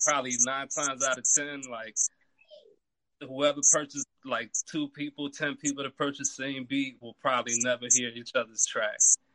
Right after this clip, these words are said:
You know what I mean? Or they probably won't even realize,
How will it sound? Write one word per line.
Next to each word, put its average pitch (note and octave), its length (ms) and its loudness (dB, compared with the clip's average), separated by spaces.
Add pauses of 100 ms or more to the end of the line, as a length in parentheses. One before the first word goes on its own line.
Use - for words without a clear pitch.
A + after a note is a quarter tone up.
(420)
You B2 240 0
know A#2 140 -4
what A#2 80 0
I A#2+ 40 6 (120)
mean? A#2 160 -2
Or A2+ 260 0
they A#2+ 200 8
probably B2+ 280 4
won't B2 160 2
even A2+ 260 -4
realize, A#2+ 800 2